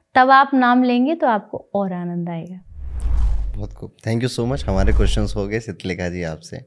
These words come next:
Speaker 1: जी।
Speaker 2: आपका अरुण पंडित शो में आने का बहुत बहुत धन्यवाद। और हम चाहेंगे कि आप दोबारा भी हमारे शो पर आएँ। और मैं अपनी ऑडियंस से कहूँगा कि आप अगर मेरी जगह होते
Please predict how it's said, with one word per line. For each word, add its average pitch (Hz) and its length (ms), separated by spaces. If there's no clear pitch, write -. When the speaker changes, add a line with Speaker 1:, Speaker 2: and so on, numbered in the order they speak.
Speaker 1:
जी। 196 200
Speaker 2:
आपका 95 260
अरुण 98 200
पंडित 98 220
शो 95 180
में 92 140
आने 87 220
का 104 120
बहुत 92 240
बहुत 92 240
धन्यवाद। 95 500
और 92 200
हम 101 180
चाहेंगे 120 380
कि 127 80
आप 120 120
दोबारा 98 360
भी 120 100
हमारे 110 300
शो 110 200
पर 107 200
आएँ। 117 180
और 95 80
मैं 104 100
अपनी 110 160
ऑडियंस 110 360
से 123 100
कहूँगा 113 320
कि 117 120
आप 117 220
अगर 123 160
मेरी 120 240
जगह 120 240
होते 131 440